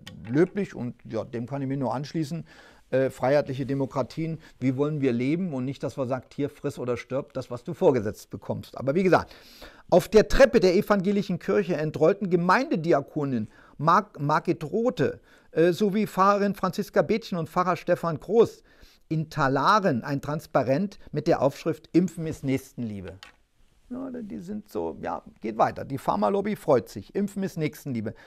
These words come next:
Damit wollte man ein Zeichen setzen gegen Fake News und hier, äh, Hassbotschaften, sagte Bethchen unserer Zeitung. „Wer sich impfen lässt, schützt nicht nur sich,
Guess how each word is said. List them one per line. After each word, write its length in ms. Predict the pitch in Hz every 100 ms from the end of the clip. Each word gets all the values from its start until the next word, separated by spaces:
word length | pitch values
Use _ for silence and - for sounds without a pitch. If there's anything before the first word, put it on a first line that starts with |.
| - - -
Damit 300 | 147 190 151
wollte 220 | 175 202
man 180 | 202 180
ein 160 | 143 143
Zeichen 420 | - 190 220 180
setzen 380 | 143 143 - 127
gegen 240 | 127 135
Fake 400 | - 190 226 -
News 360 | 135 175 185 -
und 220 | 156 139
hier, 340 | - 208 202
äh, 100 | -
Hassbotschaften, 920 | 127 180 - 156 139 - 127 - 165
sagte 300 | 135 120 -
Bethchen 380 | 120 131 - 175
unserer 300 | 135 139 131
Zeitung. 460 | - 110 - 190 202 - - _ -
„Wer 160 | 170
sich 240 | 180 185 -
impfen 280 | 220 -
lässt, 360 | 160 202 202 - -
schützt 480 | - - 165 -
nicht 260 | 170 175 -
nur 160 | 135 123
sich, 280 | 147 -